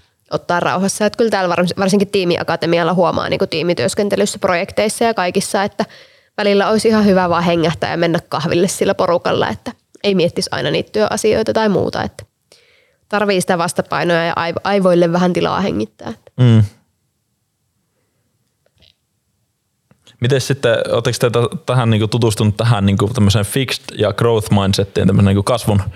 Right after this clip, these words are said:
Speaker 2: kasvun mindsettiin vai tämmöiseen vähän niinku N S jämähtäneeseen?
Speaker 1: No joo, itse asiassa mä tossa viime aikoina on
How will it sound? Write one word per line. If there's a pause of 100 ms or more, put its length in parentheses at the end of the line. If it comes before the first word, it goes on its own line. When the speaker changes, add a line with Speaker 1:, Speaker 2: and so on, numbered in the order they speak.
(760)
Speaker 2:
kasvun
mindsettiin
vai
tämmöiseen
vähän
niinku
N
S (100)
jämähtäneeseen? (1200)
Speaker 1:
No
joo, (140)
itse
asiassa
mä
tossa
viime
aikoina
on